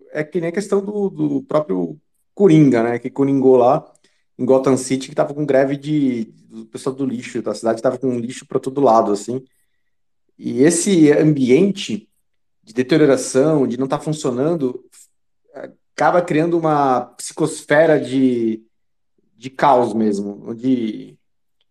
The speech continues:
como já aconteceu, por exemplo, tá na Bahia, é, teve greve da Polícia Militar na Bahia e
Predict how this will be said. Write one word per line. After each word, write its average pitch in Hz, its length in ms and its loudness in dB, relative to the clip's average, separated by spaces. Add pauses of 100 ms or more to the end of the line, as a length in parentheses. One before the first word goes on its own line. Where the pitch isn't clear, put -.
(540)
como 233 120 0
já 254 80 2
aconteceu, 254 320 0
por 202 100 2
exemplo, 214 180 2
tá 202 80 0
na 233 100 -2
Bahia, 135 680 4
é, 113 200 -4
teve 147 180 -2
greve 151 320 2
da 139 100 -2
Polícia 147 320 -8
Militar 147 300 -2
na 151 80 0
Bahia 160 580 0
e 220 600 -8